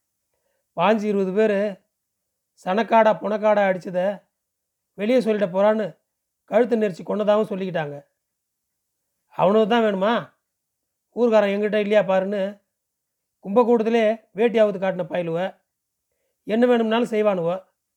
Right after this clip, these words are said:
ஊருக்கு காவ இருக்க முடியாது. கதவு போனாதான் திருட்டா? ஐயோ கடவுளே! சாமி அம்மா முனகினாள். கிழக்கால தெருவுல தொட்டிக்கு புதார் மாவன் மணி இருக்கான்ல,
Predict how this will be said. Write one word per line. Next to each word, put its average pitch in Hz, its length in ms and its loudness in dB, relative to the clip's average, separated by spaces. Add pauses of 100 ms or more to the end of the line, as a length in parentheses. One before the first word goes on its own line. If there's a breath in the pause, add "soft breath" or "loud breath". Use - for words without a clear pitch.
(720)
ஊருக்கு 220 340 -2
காவ 220 260 4
இருக்க 190 180 -2
முடியாது. 165 460 -6 (1400)
கதவு 214 320 2
போனாதான் 220 380 0
திருட்டா? 196 540 -2 (2250)
ஐயோ 202 440 2
கடவுளே! 247 600 2 (840)
சாமி 202 420 -2
அம்மா 170 200 -2
முனகினாள். 151 560 -8 (1300)
கிழக்கால 233 400 2
தெருவுல 208 640 0 (680)
தொட்டிக்கு 214 260 -6
புதார் 208 240 2
மாவன் 202 220 -2
மணி 220 260 0
இருக்கான்ல, 202 540 -2